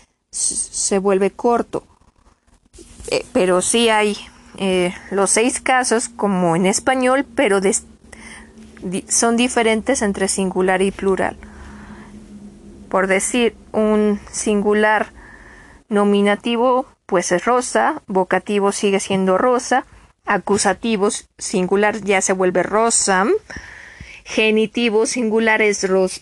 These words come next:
ro-, bueno, se escribe rosae, pero se pronuncia roce, ¿ok? Un dativo es roce y ablativo se vuelve otra vez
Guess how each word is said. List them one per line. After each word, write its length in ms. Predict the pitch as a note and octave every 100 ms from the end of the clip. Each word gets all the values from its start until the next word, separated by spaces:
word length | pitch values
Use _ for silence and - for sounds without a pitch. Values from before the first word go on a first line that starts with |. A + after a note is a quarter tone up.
| _
ro-, 460 | G3 F#3+ G3+ G3+ - _ -
bueno, 320 | G3+ G3+ G3
se 100 | G#3+
escribe 420 | - A#3+ A#3 A3+
rosae, 920 | G3+ F#3 - - A3 A3 G#3+ G#3+ G#4 - - - - _
pero 280 | G3 F#3+ F#3
se 160 | F#3+
pronuncia 680 | - F#3+ G3 G3 - F#3+ G3 _ _ _ -
roce, 1120 | - F#3+ A3 A3+ - - - F3 - - - _ _ _ _
¿ok? 200 | - - F#3+ C4 - _ - _ - _ _ _ _ _ _ _ _ _ _ _ _ _ _ _
Un 220 | G3 G3
dativo 580 | G3 F#3+ - A3 G3+ G#3
es 320 | G3 F3+ -
roce 480 | F#3 G3+ G#3+ - C4+ A#4+ - _ _ _ _ _ _ _ - _ _ _ _ _ _ _ _ _ _ _ _
y 140 | - G#3
ablativo 640 | F#3+ F#3 F#3+ A#3 G#3 G#3
se 140 | B3+ G3+
vuelve 260 | F#3+ F#3+
otra 240 | F#3 - F3
vez 320 | E3+ -